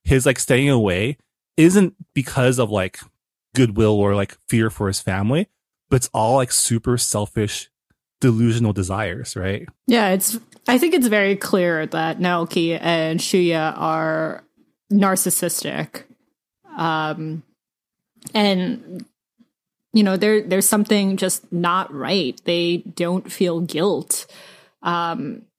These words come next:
Speaker 2: and I don't know. I, I thought, like, the third chapter, uh,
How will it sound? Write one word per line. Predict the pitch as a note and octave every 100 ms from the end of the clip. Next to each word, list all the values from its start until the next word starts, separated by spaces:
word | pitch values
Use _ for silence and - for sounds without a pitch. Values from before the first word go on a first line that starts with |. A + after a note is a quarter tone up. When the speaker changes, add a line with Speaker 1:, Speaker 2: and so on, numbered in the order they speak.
| _ _ _ _ -
Speaker 2:
and | F3+ F3 F3 F3+ F#3 F3+ - - _ _ _ _ _ _ _ _ _ _ _ _ _ _
I | A3
don't | B3+
know. | G#3+
I, | F3+ C4+ E4+
I | G#3
thought, | B3 - F3 F#3 A3+ -
like, | F#3 E3 D#3+ -
the | F#3+
third | F#3 F3 F3
chapter, | - E3 C#3+ - F#3+ G3+ A3 C4 - _ -
uh, | E3+ D#3 D#3